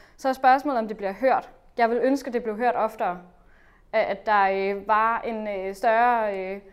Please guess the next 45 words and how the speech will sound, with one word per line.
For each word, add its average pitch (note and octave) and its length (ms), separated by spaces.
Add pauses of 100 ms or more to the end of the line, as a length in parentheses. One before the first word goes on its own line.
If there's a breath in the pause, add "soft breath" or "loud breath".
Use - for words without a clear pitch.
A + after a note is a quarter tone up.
(720 soft breath)
øhm, G#3 480 (120)
genhørighed, A3+ 600 (500)
når A3+ 180
folk, A3+ 380
de, A3+ 160
øh, F#3+ 360
kommer A#3+ 260
med G#3 140
kritik B3 560
eller G#3+ 280
ønsker B3 480
eller F#3+ 300 (720 soft breath)
noget A3+ 180
af A3+ 60
den A3 100
her G#3+ 120
stil. G#3+ 340 (1000)
Øhm, F#3+ 400 (120)
men, A3 480
men A3 140
igen, A#3 520
altså, G#3+ 300 (260)
det A#3 80
er A3 100
også A3+ 160
der, A#3+ 160
hvor G#3+ 200
fællesskaberne G#3 680
bliver G3 180
rigtig, G#3+ 240
rigtig G#3+ 240
vigtige, B3+ 380
tror A3 220
jeg. F#3+ 160
Fordi A3 240
både, B3 440
at - 120
du A#3+ 40
ikke A#3+ 160
føler, B3 280
at G3 120
du - 40
står A3 260
alene A#3 440
med, G#3+ 320